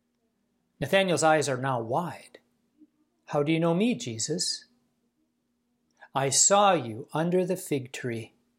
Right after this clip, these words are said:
At that, Nathanael is astonished, and his attitude immediately changes. And he senses that he is in the very presence of God when he is in the presence of Jesus. It's a strange story.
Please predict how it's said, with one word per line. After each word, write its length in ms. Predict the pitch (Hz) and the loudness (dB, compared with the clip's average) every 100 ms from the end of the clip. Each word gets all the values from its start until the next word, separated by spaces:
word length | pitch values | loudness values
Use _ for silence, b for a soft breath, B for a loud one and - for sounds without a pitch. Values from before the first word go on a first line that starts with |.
| _ _ _ _ _ _ _ _ _ _ _ _ _ _ B B | _ _ _ _ _ _ _ _ _ _ _ _ _ _ B B
At 140 | 147 | 2
that, 260 | 220 220 180 | 4 4 2
Nathanael 460 | 147 208 208 196 | -2 0 2 2
is 140 | 170 165 | 0 -2
astonished, 800 | - 196 196 165 - - - - _ _ | -2 0 0 0 -6 -12 -12 -20 _ _
and 80 | 143 | -4
his 120 | 143 | 2
attitude 460 | 175 196 202 202 190 | 4 4 2 -2 -2
immediately 460 | 190 247 233 208 | 0 0 0 -2
changes. 720 | 196 208 202 170 - - - _ _ _ _ _ _ _ _ _ - | -2 -2 -2 -4 -6 -6 -8 _ _ _ _ _ _ _ _ _ -4
And 120 | 160 | 2
he 40 | |
senses 480 | 156 220 233 220 202 | 4 4 2 0 0
that 160 | 196 185 | 0 -2
he 500 | 208 214 208 190 B B | -2 0 0 -2 B B
is 260 | 185 170 160 | 0 2 2
in 220 | 196 190 | 0 0
the 80 | 180 | 0
very 260 | 165 175 165 | 2 2 0
presence 560 | - 190 190 190 170 | -2 0 0 0 -2
of 140 | 165 139 | -2 0
God 420 | 135 110 107 - - | 0 0 -6 -16 -6
when 200 | 139 123 | -4 -4
he 440 | - 147 139 131 _ _ _ _ _ _ _ _ | -4 -2 -2 -4 _ _ _ _ _ _ _ _
is 120 | 131 | -4
in 120 | 147 | -2
the 40 | 131 | -4
presence 460 | - 143 131 123 | -2 -2 -2 -4
of 100 | 131 | -6
Jesus. 680 | - 143 139 - - - - _ _ _ _ _ _ _ _ _ _ _ | -6 -4 -4 -4 -6 -8 -8 _ _ _ _ _ _ _ _ _ _ _
It's 100 | - | -8
a 40 | |
strange 580 | 135 - - 151 139 113 | -4 -4 -2 -2 -2 -6
story. 520 | - - 127 127 - | -8 -6 -6 -8 -16